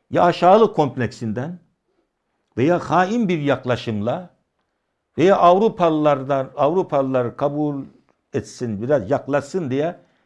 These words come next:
biraz mucizeden, biraz fenden çekerek orta yol bulup Muhammed Abduh gibi insanlar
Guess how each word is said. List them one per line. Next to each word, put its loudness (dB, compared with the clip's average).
biraz 2
mucizeden, -4
biraz 0
fenden -6
çekerek -2
orta 4
yol 2
bulup -2
Muhammed -4
Abduh 0
gibi -4
insanlar -8